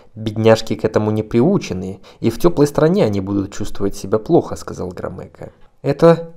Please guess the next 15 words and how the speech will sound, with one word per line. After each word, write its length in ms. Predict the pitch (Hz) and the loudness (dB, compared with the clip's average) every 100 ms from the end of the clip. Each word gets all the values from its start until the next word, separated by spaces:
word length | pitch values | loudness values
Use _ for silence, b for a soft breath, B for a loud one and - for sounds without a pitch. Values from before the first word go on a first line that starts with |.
| - - | -6 4
проект 480 | 131 143 143 - - _ _ - | 6 6 4 -6 -12 _ _ 0
малоисполнимый», — 1200 | 117 123 120 120 - 139 160 117 92 92 92 - - | 6 8 8 6 6 6 6 2 0 -2 -6 -8 -8
заметил 520 | 98 98 92 - 95 | -4 -2 -2 -4 -6
Макшеев. 640 | 95 92 - - - - - | -6 -8 -10 -8 -8 -12 -8
«Мы 160 | 113 127 | -2 -2
рискуем 400 | 135 - 135 131 | -2 -6 -4 -4
лишиться 340 | 120 131 - | -4 -6 -4
этих 240 | 123 120 113 | -4 -2 0
животных, 540 | 120 156 - 104 - | 0 0 0 -4 -4
необходимых 580 | 101 - 104 98 117 110 | -6 -4 -6 -4 -4 -4
для 180 | 101 98 | -2 0
обратного 460 | 95 92 104 95 | 0 -2 -2 -4
пути 360 | 95 92 - 101 | -4 -8 -8 -10
через 280 | - 98 98 | -6 -4 -2
льды. 480 | 98 113 120 95 | -2 0 -2 -4